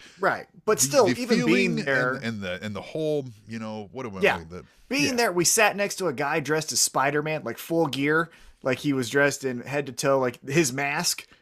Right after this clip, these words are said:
Speaker 1: 'cause you had to
Speaker 2: Pause.
Speaker 1: wear a mask,
Speaker 2: Why the fuck
Speaker 1: was
Speaker 2: is our
Speaker 1: the
Speaker 2: mascot dressed
Speaker 1: Huh?
Speaker 2: as Spider-Man?
Speaker 1: What now?
Speaker 2: Back to the first thing we were talking about. What the fuck is the Spider-Man costume on our mascot for? Anyway, fuck it.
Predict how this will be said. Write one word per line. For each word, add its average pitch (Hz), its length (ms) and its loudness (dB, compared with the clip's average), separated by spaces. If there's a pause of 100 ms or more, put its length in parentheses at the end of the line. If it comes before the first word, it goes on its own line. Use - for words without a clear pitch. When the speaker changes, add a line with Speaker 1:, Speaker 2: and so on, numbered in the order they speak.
(120)
Speaker 1:
'cause 180 120 -2
you 175 80 4
had 139 60 4
to - 20 -
Speaker 2:
Pause. 131 60 2
Speaker 1:
wear 131 100 4
a 120 40 2
mask, 143 320 0
Speaker 2:
Why 202 80 -2
the 214 80 -4
fuck - 60 -12
Speaker 1:
was 143 300 4
Speaker 2:
is 185 60 -2
our 175 60 -6
Speaker 1:
the 143 60 2
Speaker 2:
mascot 180 460 -2 (520)
dressed 160 180 0
Speaker 1:
Huh? 196 100 6
Speaker 2:
as - 80 -8
Spider-Man? 175 640 -8 (540)
Speaker 1:
What 170 180 4
now? 202 160 -2 (280)
Speaker 2:
Back 143 540 -6
to - 80 -16
the 135 100 -8
first 156 280 -8
thing 151 140 -10
we 151 60 -8
were 147 80 -8
talking 151 200 -6
about. 170 140 -10
What 147 80 -14
the - 120 -20
fuck 156 220 -4
is 143 120 -14
the 127 80 -12
Spider-Man 135 800 -10 (300)
costume 135 380 -6
on 120 100 -8
our 101 80 -6
mascot 117 460 -10
for? 131 300 -10
Anyway, 95 200 -14 (500)
fuck 90 200 -18
it. - 60 -20